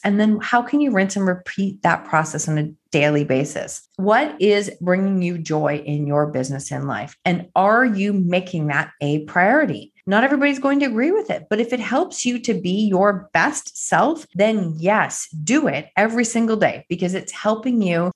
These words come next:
to bring your best self forward into your business. And then the other thing <laughs> is darn word of surrender, surrender, surrender, surrender.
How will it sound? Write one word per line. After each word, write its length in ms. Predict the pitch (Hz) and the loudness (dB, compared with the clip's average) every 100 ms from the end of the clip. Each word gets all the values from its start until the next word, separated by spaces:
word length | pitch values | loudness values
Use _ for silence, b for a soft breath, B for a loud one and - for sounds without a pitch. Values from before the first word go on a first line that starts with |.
| _ | _
to 80 | 226 | -2
bring 280 | 220 247 226 | 2 4 4
your 140 | 214 | 2
best 300 | 214 180 180 | 2 0 2
self 260 | 175 175 - | 0 0 2
forward 300 | 165 143 - | 2 2 -2
into 220 | 160 151 | -6 -6
your 120 | 151 | -4
business. 580 | 139 135 95 - - - _ _ _ _ | -4 -4 -6 -12 -14 -16 _ _ _ _
And 220 | 226 214 | 2 4
then 540 | 226 262 285 285 277 - _ 190 | 4 4 2 0 -4 -10 _ -4
the 200 | 226 - | -2 0
other 220 | 196 202 | 0 -2
thing 480 | 196 185 226 214 202 | 0 4 4 4 2
<laughs> 0 | |
is 280 | 190 190 - | 2 -2 -4
darn 240 | 226 226 214 | 0 2 4
word 180 | 185 | 0
of 80 | 180 | -2
surrender, 560 | - 87 87 - - 185 | -8 -4 -2 0 -2 -4
surrender, 720 | - - 202 202 214 220 220 | -4 -2 2 2 4 2 2
surrender, 440 | - 190 185 185 180 | 0 0 0 2 0
surrender. 580 | - 175 143 73 - | -2 -4 -2 -2 -4